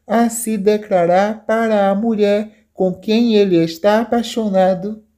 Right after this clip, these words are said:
Juan conta a Antônio que Aline teve que comprar adesivo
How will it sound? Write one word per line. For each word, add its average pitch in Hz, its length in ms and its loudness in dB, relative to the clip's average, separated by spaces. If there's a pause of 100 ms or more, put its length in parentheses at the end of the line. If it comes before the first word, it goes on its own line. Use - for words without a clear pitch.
(1300)
Juan 220 800 0
conta 233 540 -2
a 185 80 -2
Antônio 190 1000 -6
que 240 200 0
Aline 214 600 -4
teve 202 540 -4
que 208 180 -12
comprar 196 560 -4
adesivo 202 920 -4